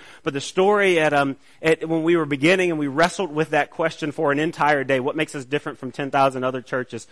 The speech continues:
We prayed about it, we talked about it, we read about it, we um, we came, we're coming up with these different, um, uh, uh, uh, value words, and we went for dinner that night to Tony Morrow's right over here in College Park,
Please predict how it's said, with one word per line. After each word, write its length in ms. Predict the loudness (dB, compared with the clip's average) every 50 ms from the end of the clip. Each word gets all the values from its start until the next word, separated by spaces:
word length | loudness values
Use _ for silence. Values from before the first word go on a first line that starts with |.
| -20 -20 -20 -14 _
We 120 | -6 -6
prayed 340 | -6 -2 0 2 2 2 2
about 200 | 4 4 4 4
it, 60 | 2
we 80 | 0 -4
talked 320 | -6 0 2 2 2 2
about 220 | 4 4 6 6 4
it, 80 | 2
we 100 | -2 -6
read 340 | -4 -2 0 2 2 2 0
about 300 | 2 4 4 4 4 4
it, 100 | 2 -2
we 200 | -4 -4 -6 -6 -8 -14 -20 _ _ _ -4
um, 360 | 0 0 2 2 0 -2 -6 -8
we 160 | -8 -8 -8
came, 320 | -6 -2 0 0 0 0 0
we're 80 | -2
coming 320 | -2 0 0 0 2 2 2
up 140 | 0 0
with 120 | -2 -4 -4
these 160 | -4 -6 -4
different, 340 | -4 -6 -6 -6 -8 -10 -8 -6
um, 240 | -6 -6 -6 -6 -12 -20 -20 -20 -14 _
uh, 260 | -2 0 0 0 -4 -6 -6
uh, 40 | -4
uh, 360 | -2 -2 -2 -4 -4 -4 -6
value 540 | -6 -2 0 2 4 4 4 2 2 0 0
words, 480 | 2 4 4 4 4 2 0 -2 -6 -8
and 160 | -8 -6 -6
we 80 | -6
went 260 | -4 -2 -2 -4 -4 -8
for 160 | -8 -8 -4
dinner 320 | 2 2 2 2 2 2
that 180 | 0 0 0 0
night 280 | 0 0 0 0 -2
to 80 | -6 -12
Tony 320 | -6 -4 -2 0 0 0
Morrow's 420 | 2 4 4 6 6 4 4 2 2
right 140 | 4 4 4
over 120 | 2 0
here 120 | 0 -2 -2
in 60 | -2
College 340 | 0 0 0 0 0 -2 -2
Park, 320 | 2 4 4 4 2 -2